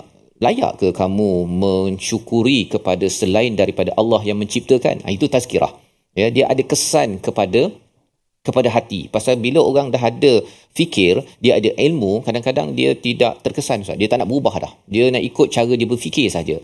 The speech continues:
Tapi bila diberikan tazkirah, diingatkan secara mendalam, kita pergi majlis tazkirah, ya, dengar. Kadang-kadang kita dah tahu dah. Benda tu ulang-ulang je. Tetapi dia akan menyebabkan kita, "Oh, oh, betul jugalah."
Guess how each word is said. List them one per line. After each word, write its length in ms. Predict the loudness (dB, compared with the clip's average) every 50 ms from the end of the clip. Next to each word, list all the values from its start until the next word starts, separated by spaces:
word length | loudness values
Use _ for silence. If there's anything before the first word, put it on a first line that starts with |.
| -12 -20 -12 -4 -2
Tapi 240 | -2 0 0 0
bila 180 | 2 4 4 4
diberikan 540 | 2 2 0 0 0 0 0 0 -2 -2 -2
tazkirah, 720 | 0 -2 -2 -2 -4 -6 -2 -2 0 2 2 0 0 -4 -8 -4
diingatkan 760 | -2 -2 0 0 -2 0 -2 -4 -4 -4 -2 -2 -2 -4 -4
secara 380 | -6 -6 -4 -2 -2 -2 -2 0
mendalam, 460 | -2 -2 0 0 0 0 0 -2 -2
kita 220 | -2 -4 -4 -4 -4
pergi 220 | -2 -2 0 0
majlis 400 | 0 -2 -2 -2 -2 -2 -2 0
tazkirah, 640 | -2 -2 -2 -2 -2 0 2 2 4 4 4 2 0 0
ya, 140 | -2 -2 -2
dengar. 560 | -2 -2 -2 -2 -2 -2 -2 -2 -4 -8 -10 -8
Kadang-kadang 400 | -6 -6 -4 -4 -4 -4 -4 -2
kita 240 | -2 -2 0 0 0
dah 20 | 0 0
tahu 160 | 0 0 -2
dah. 100 | -4 -6 -8 -16 _ _ _ _ _ -2
Benda 240 | -2 0 2 2 2 2
tu 100 | 2 2
ulang-ulang 480 | 2 0 0 0 0 0 0 0 -2
je. 160 | -4 -4 -4 -4 -6
Tetapi 320 | -4 -2 -2 -2 -4 -4 -6 -2
dia 160 | 0 0 0 0 0
akan 420 | -4 -6 -2 -2 -2 -2 -2 -4
menyebabkan 400 | -4 -2 0 0 0 0 -2 -4 -4
kita, 260 | -4 -4 -2 -2 -2
"Oh, 240 | 0 0 -2 -2 -2
oh, 60 | -4 -6
betul 240 | -8 -6 -4 -4 -4
jugalah." 480 | -4 -2 -2 -2 -2 -2 -4 -6 -6